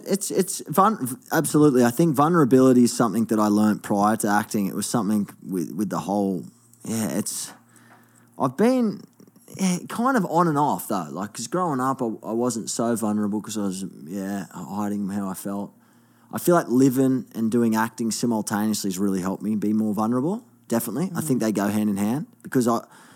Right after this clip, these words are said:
Speaker 1: I've gotta practice what I preach. If I'm talking about it ain't weak to speak, I've really gotta speak about <laughs> how I feel. And sometimes it comes with a
Speaker 2: Yeah.
Speaker 1: double-edged sword. You know, I speak too much how I feel. And
Speaker 2: Yeah.
Speaker 1: it's, it, it can be a lot, you know. But, I mean, a-, acting is, again, it's, it's a s-, it's an environment where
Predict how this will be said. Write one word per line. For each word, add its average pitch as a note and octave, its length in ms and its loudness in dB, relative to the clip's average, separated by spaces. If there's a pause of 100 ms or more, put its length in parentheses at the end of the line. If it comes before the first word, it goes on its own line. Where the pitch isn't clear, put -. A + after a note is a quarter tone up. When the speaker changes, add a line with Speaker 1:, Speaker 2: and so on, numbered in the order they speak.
(140)
Speaker 1:
I've A2+ 140 -2
gotta C#3 180 2
practice G#2+ 440 -4
what G#2 80 -2
I F#2 60 -2
preach. G#2 360 -4
If F#2 100 -6
I'm G#2 120 -2
talking B2+ 320 0
about G2+ 200 0
it G2 60 0
ain't G2+ 160 0
weak G2+ 220 -4
to E2+ 80 -10
speak, F#2 360 -6
I've F#2+ 140 -6
really G#2 220 0
gotta F2+ 120 -4
speak F#2+ 300 -4
about G2 140 -2
<laughs> D#3 120 0
how G2 120 -2
I E2 40 -4
feel. A#2 300 0
And F#2 80 -4
sometimes C3 440 0
it G#2 80 -4
comes A2 220 -2
with G2+ 80 0
a F#2+ 40 -2
Speaker 2:
Yeah. F2 40 -8
Speaker 1:
double-edged G2+ 360 -2
sword. G2+ 340 -2
You F#2 60 -2
know, G2 120 0
I G2+ 60 0
speak A2 300 -2
too A2+ 140 0
much G2+ 240 0
how G#2 140 -2
I F2 60 -2
feel. F2 300 -4 (520)
And A2 320 0 (120)
Speaker 2:
Yeah. D#3+ 340 -6
Speaker 1:
it's, A2+ 300 -2
it, A2 180 0
it A#2 140 -2
can C3+ 180 2
be C3+ 120 6
a C3+ 60 4
lot, C#3 280 2
you G2 80 -4
know. A2 240 0
But, B2 240 -2
I C3 80 -2
mean, C3 340 0
a-, B2+ 200 -2
acting C3+ 440 -4
is, B2+ 140 -2
again, A#2+ 340 0
it's, A#2 240 -4
it's B2 200 -6
a - 20 -4
s-, - 240 -8
it's - 140 -6
an A#2 100 0
environment A#2 640 2
where A2 300 0